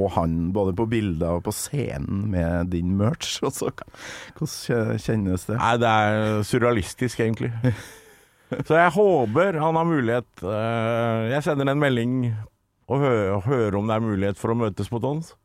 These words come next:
Speaker 1: Ja.
Speaker 2: Jeg skjønner jo gre-, greia at,
Speaker 1: Skjønner
Speaker 2: eh,
Speaker 1: det.
Speaker 2: han har jo hundre andre som også vil, men, eh, jeg gjør en sjanse, og så ser vi.
Speaker 1: Mm.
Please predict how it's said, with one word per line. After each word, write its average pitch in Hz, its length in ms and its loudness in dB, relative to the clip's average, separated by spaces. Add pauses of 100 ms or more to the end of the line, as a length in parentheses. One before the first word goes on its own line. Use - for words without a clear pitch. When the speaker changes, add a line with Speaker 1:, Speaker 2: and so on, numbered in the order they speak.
(120)
Speaker 1:
Ja. 87 140 -4 (540)
Speaker 2:
Jeg 131 180 2
skjønner 117 260 0
jo 127 80 0
gre-, 123 240 0
greia 110 300 2 (160)
at, - 80 -6
Speaker 1:
Skjønner 104 260 2
Speaker 2:
eh, 98 220 2
Speaker 1:
det. 87 80 -4 (160)
Speaker 2:
han 113 180 0
har 101 220 2
jo 110 80 2 (1300)
hundre 113 280 2
andre 95 240 0
som 110 160 -2
også 101 240 -2
vil, 120 220 0 (100)
men, 143 240 0
eh, 143 220 2
jeg 151 160 4
gjør 139 180 2
en 139 80 -2
sjanse, 156 400 0
og 143 80 -4
så 143 240 -2
ser 127 220 0
vi. 135 80 -4 (580)
Speaker 1:
Mm. 85 140 -4